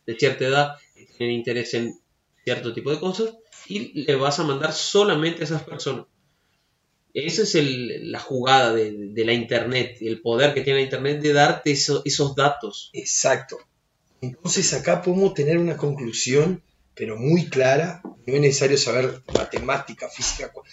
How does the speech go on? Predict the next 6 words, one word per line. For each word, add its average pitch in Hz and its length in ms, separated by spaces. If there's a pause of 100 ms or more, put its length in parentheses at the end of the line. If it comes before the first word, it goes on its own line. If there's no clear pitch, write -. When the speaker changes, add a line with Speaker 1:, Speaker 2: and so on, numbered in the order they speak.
(580)
Speaker 2:
tenemos 190 760 (680)
la 127 320
evolución 147 800
clara 160 400
del 143 180
marketing. 131 540